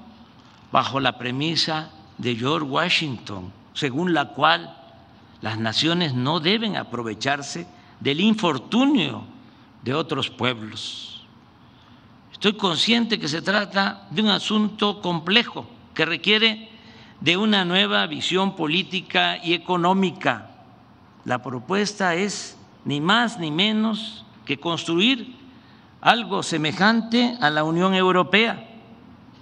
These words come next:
pero apegado a nuestra historia, a nuestra realidad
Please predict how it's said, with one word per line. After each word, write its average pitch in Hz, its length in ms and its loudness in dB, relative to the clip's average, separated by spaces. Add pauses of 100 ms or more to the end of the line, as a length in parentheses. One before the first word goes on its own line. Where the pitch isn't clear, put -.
(280)
pero 139 320 4
apegado 156 720 0 (200)
a 131 120 0
nuestra 139 340 -4
historia, 131 560 -2
a 123 40 -4
nuestra 127 320 -4
realidad 139 560 0